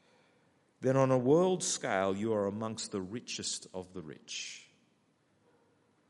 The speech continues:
Of course, yes, there are people who are richer than you,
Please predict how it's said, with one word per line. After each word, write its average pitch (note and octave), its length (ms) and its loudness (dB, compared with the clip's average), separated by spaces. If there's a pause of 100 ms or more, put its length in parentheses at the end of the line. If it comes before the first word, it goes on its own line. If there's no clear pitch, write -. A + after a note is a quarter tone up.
(800)
Of - 120 -8
course, - 600 -4
yes, - 460 -6
there G#2 200 0
are B2 160 0
people G#2+ 320 -4
who F#2 140 -4
are F2 80 -4
richer F2+ 340 -4
than D#2+ 220 -10
you, D#2+ 380 -10